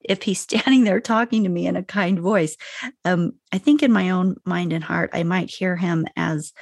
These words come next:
a little more critical, and I get to work on that. Um, also like this idea of self-compassion,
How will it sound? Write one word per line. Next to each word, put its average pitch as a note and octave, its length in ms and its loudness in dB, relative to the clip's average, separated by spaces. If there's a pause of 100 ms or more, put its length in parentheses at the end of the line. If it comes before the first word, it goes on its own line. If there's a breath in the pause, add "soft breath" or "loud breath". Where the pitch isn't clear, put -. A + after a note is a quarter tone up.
(300 loud breath)
a E3 40 -6
little E3 200 0
more D#3 200 0
critical, C#3 600 -4 (380 loud breath)
and D#3+ 200 -4
I E3+ 100 -4
get - 200 -6
to - 100 -10
work C#3+ 240 -8
on F#3 140 -8
that. - 320 -10 (800 loud breath)
Um, F3+ 320 0 (120)
also A#3 260 2
like A3 240 0
this F#3+ 180 -2
idea F3+ 280 0
of E3 100 -4
self-compassion, D#3+ 1080 -6